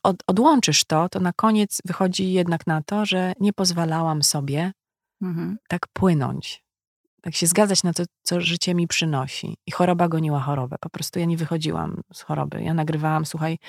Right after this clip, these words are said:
Speaker 1: teraz jak popatrzyłam sobie, to mam tam trzy rozmowy nagrane, e, w naj-, najcięższym stadium covidu mojego.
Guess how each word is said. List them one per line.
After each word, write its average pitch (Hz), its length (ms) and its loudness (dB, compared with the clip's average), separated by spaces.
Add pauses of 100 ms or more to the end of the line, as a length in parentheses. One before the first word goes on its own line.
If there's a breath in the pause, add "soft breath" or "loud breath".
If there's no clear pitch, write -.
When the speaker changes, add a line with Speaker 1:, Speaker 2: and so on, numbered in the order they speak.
(400 loud breath)
Speaker 1:
teraz 170 160 0
jak 175 180 -2
popatrzyłam 165 460 0
sobie, 165 300 -2 (340 soft breath)
to 160 60 -2
mam 165 100 2
tam 156 180 2
trzy - 260 6
rozmowy 165 640 4 (380)
nagrane, 165 760 2 (460)
e, 180 40 0 (560)
w - 100 -12
naj-, 175 220 4 (100)
najcięższym 180 560 4
stadium 151 360 2
covidu - 460 -6
mojego. 131 440 -8